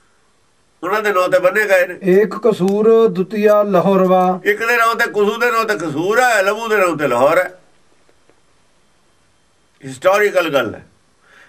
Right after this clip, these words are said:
Speaker 1: ਜਿਨ੍ਹਾਂ ਨੂੰ ਇਹ ਇਤਰਾਜ਼ ਹੈ, ਦੱਸਣ ਵੀ ਲਾਹੌਰ ਕਸੂਰ ਕਿਹਨੇ ਬੰਨੇ, ਕਿਵੇਂ ਬੰਨੇ ਗਏ। ਦੇਖੋ ਨਾ, ਦੂਆ, ਦੂਈ ਖੋਜ ਦੇਣ ਬਰਾਬਰ। ਇਹ ਗੱਲ ਗਲਤ ਹੈ, ਆਹ ਗੱਲ ਠੀਕ ਹੈ।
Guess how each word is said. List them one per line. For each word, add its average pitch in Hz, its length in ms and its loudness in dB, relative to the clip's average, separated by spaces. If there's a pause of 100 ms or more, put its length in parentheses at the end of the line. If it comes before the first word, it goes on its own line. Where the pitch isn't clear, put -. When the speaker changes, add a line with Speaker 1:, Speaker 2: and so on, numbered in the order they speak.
Speaker 1:
ਜਿਨ੍ਹਾਂ 240 280 -2
ਨੂੰ 247 140 -2
ਇਹ 254 80 2
ਇਤਰਾਜ਼ 220 420 0
ਹੈ, 240 80 2
ਦੱਸਣ 208 260 0
ਵੀ 214 140 -4
ਲਾਹੌਰ 190 360 2
ਕਸੂਰ 170 380 -8
ਕਿਹਨੇ 233 240 -2
ਬੰਨੇ, 226 300 -2
ਕਿਵੇਂ 160 220 -2
ਬੰਨੇ 143 260 0
ਗਏ। 135 160 0 (420)
ਦੇਖੋ 190 180 -10
ਨਾ, 214 80 -6
ਦੂਆ, 190 420 -4 (920)
ਦੂਈ 254 240 -4
ਖੋਜ 147 260 -2
ਦੇਣ 170 240 -2
ਬਰਾਬਰ। 113 320 -6 (340)
ਇਹ 185 100 -4
ਗੱਲ 202 200 0
ਗਲਤ 202 300 0
ਹੈ, 196 60 2
ਆਹ 190 180 0
ਗੱਲ 170 180 0
ਠੀਕ 127 260 -12
ਹੈ। - 120 -20